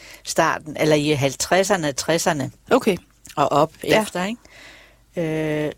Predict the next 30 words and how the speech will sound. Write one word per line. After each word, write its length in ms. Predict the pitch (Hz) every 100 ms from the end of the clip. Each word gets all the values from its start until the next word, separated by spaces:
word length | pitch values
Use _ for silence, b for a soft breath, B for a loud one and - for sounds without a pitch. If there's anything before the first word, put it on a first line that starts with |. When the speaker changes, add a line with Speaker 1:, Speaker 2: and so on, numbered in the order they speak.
| -
Speaker 1:
og 100 | 156
så 140 | -
det 200 | 190 202
sjove 440 | - - 185 226 240
er, 180 | 156 175
at 180 | 160
han, 320 | 151 165 160 160
øh, 640 | 156 147 143 139 139 147
skriver 500 | - - - 220 175
den 260 | 156 151 139
over 340 | 151 160 160
en 440 | 151 156 143 143 - -
dagbog, 460 | 147 180 180 151
som 140 | - 160
hans 260 | 160 -
mor 260 | 160 156 180
har 220 | 190 156
skrevet 580 | - - - 143 147 160
fra. 260 | - 139 147 B B B
Hun 180 | 180 170
har 80 | 175
været 180 | 160 156
frivillig 500 | - 175 180 165 156
i 100 | 135
Røde 240 | 135 139
Kors. 520 | 156 - 131 156 - -
Speaker 2:
Okay. 260 | 269 226 180 B B B B B
Speaker 1:
Og, 320 | 151 147 147 143
øhm, 300 | 139 - 175
så 160 | -